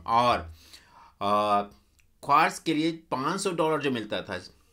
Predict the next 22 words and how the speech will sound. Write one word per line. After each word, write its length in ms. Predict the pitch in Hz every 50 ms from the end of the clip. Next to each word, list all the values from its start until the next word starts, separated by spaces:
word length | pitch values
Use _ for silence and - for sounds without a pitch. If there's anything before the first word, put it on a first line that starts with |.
| _ _ _ _ _ _ - -
उस, 220 | 113 127 127 -
उन्हें 260 | - - 127 113 127 127
अब 140 | 123 123 -
चार 240 | - 135 107 120 131
सौ 140 | 135 - 113
डॉलर 240 | 113 110 110 110 107
मिलेगा 320 | 104 104 104 120 123 139
ऊपर 200 | 135 131 139 135
वाले 200 | 135 131 131 135 135
को। 240 | 135 160 160 170 170 - - - - - - _ -
एमेथिस्ट 500 | 107 110 123 131 131 - 165 165 160 -
के 140 | - 147 139
लिए 160 | 139 147 147
अढ़ाई 380 | - - 107 107 113 113 123 143
हज़ार 240 | 147 131 147 143
डॉलर। 340 | 139 143 143 151 160 165 - - _ _ -
ये 160 | 147 180 208
जो 180 | 202 185 180 156
है 340 | 143 135 117 123 147 156 - - -
अभी 280 | 117 120 143 151 156 160
हमारे 400 | 131 123 113 120 123 123 131 135 139 143 151 151 - _ _ _ _ _ -
ही 120 | 185 196